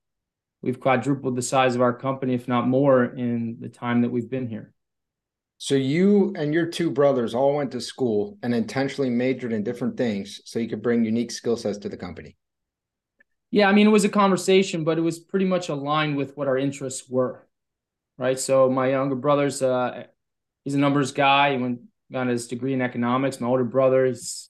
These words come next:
Speaker 1: really technical mindset, got his degree in civil engineering. And I'm kind of a people person and love that entrepreneurial spirit. So mine is in business.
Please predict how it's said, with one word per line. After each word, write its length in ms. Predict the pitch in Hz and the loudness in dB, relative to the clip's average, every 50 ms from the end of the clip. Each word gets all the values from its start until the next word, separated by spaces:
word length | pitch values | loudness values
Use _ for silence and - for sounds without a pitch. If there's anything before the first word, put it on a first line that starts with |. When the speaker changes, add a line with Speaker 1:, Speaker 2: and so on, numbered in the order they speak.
| _ _ - | _ _ -8
Speaker 1:
really 220 | 131 127 127 123 | -4 -4 -2 -2
technical 480 | 120 - - 135 127 - 139 120 - 123 | -4 -4 -6 -6 -6 -4 -6 -6 -4 -2
mindset, 720 | 123 120 120 127 131 131 123 - - 131 127 127 127 - - _ _ _ _ _ _ _ _ _ _ - | 0 0 0 0 0 -2 -4 -4 -2 0 2 2 0 -2 -6 _ _ _ _ _ _ _ _ _ _ -8
got 80 | - | -6
his 100 | 117 113 | -6 -6
degree 240 | - 120 117 127 123 | -6 -4 -2 0 2
in 80 | 120 117 | 2 0
civil 320 | - - 131 120 120 120 | 0 -2 -2 -2 0 0
engineering. 640 | 120 120 120 113 117 117 120 123 127 135 139 135 131 | 0 0 0 -2 -2 -2 -2 -2 0 -2 -2 -2 -2
And 120 | 127 131 | -4 -4
I'm 260 | 131 135 139 135 139 - _ _ _ _ _ _ _ _ - | -4 -4 -6 -6 -8 -10 _ _ _ _ _ _ _ _ -8
kind 140 | 190 160 | -4 -2
of 60 | 147 135 | -2 0
a 40 | |
people 260 | - 190 185 - 170 151 | 2 2 2 2 0 0
person 500 | - - 180 180 170 175 - 175 165 160 | 2 4 4 4 4 2 0 -2 0 0
and 160 | 151 143 139 | 0 0 2
love 220 | 143 147 143 135 | 2 2 2 2
that 180 | 143 143 139 131 | 0 0 0 0
entrepreneurial 720 | 131 139 139 139 - - 139 135 135 135 135 131 123 123 | 0 -2 -4 -4 -8 -10 -10 -6 -2 0 2 2 2 0
spirit. 540 | - - - - 139 135 131 127 120 120 - | -2 -6 -6 -4 -2 0 2 2 0 0 -4
So 240 | - - 123 120 | -8 -8 -6 -6
mine 300 | 117 120 120 123 123 123 | -4 -2 -2 0 0 0
is 140 | 123 120 - | -2 -2 -4
in 100 | 117 110 | -8 -8
business. 480 | 101 120 113 107 - - - _ _ | -6 -8 -8 -8 -10 -16 -20 _ _